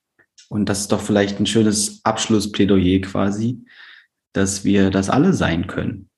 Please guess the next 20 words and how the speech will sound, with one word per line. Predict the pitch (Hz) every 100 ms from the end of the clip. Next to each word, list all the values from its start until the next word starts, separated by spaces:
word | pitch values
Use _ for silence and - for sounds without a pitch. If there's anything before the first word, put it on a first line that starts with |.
| -
Also | 98 95 95
diesen | 98 95
Anteil | - 95 95 98
in | 95
uns, | - 95 - -
diese, | 98 98 95 92 -
diese, | 98 92 92 92 - _ _ _ - - -
gerade | - 110 117
in | 101
Zeiten | 107 107 104 92
aktuell, | - - 95 95 95
wo, | 95 92
wo | 98 95
es | 95
um | 95
viel | - 135 117
um, | 101 101 - - - - - - - _ _
ähm, | 110 95 90 87 90 - _ _ - _
Polarisierungen | 110 104 101 101 101 110 101 98
geht. | 92 92 92 92